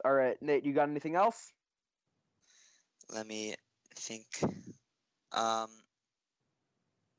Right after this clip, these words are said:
Speaker 2: oh, so I started writing for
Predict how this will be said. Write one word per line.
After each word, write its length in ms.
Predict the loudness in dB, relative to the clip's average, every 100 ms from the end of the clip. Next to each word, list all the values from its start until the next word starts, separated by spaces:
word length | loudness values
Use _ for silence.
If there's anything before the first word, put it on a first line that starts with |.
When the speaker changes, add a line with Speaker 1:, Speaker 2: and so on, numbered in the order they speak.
| _ _ -20 -20 _ _ _ -2
Speaker 2:
oh, 260 | -2 -2 -8 _
so 400 | -10 -8 -8 -10 _ _ _ _ _ _ _ _ _ _ _ -2
I 140 | -2
started 240 | -2 -10 -10
writing 280 | -10 -10
for 340 | -14 -14 -12